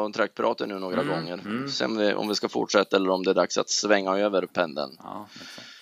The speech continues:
Speaker 1: Eh, sen ser jag fram emot Aristocat Book också i trevarvsloppet
Speaker 2: Mm,
Speaker 1: där, som jag
Speaker 2: mm.
Speaker 1: tyckte avslutade väldigt bra på Solvalla i fyra
Speaker 2: Ja,
Speaker 1: varv
Speaker 2: precis.
Speaker 1: senast.
Speaker 2: Ja, absolut, den såg jät-, jättebra ut auktionsmässigt alltså.
Speaker 1: Ja.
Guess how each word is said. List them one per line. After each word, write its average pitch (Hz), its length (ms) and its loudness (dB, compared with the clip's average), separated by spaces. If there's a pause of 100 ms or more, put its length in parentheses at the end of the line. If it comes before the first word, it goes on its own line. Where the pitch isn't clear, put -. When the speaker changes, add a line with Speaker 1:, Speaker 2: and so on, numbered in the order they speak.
(180)
Speaker 1:
Eh, 104 100 2
sen 113 220 2
ser 123 120 4
jag 110 100 8
fram 113 220 2
emot 107 340 -8
Aristocat 101 520 -4
Book 110 480 -10
också 98 360 -6
i 87 140 -4
trevarvsloppet 87 1040 -4
Speaker 2:
Mm, 120 120 -2
Speaker 1:
där, 147 100 -2
som 98 220 -8
jag 87 180 -6
Speaker 2:
mm. 131 200 -4
Speaker 1:
tyckte 110 80 -8 (220)
avslutade 90 720 -2
väldigt 87 400 0
bra 82 140 0
på - 100 -14
Solvalla 90 580 -4
i 92 100 -6
fyra 98 720 6 (120)
Speaker 2:
Ja, 98 80 -6
Speaker 1:
varv 87 360 6
Speaker 2:
precis. 110 360 -8
Speaker 1:
senast. 73 640 -2
Speaker 2:
Ja, 87 180 -14
absolut, 101 380 -12
den 87 120 -12
såg 90 180 -10
jät-, 85 360 -10
jättebra 87 460 -14
ut - 180 -20
auktionsmässigt - 760 -18
alltså. - 160 -20 (380)
Speaker 1:
Ja. - 280 4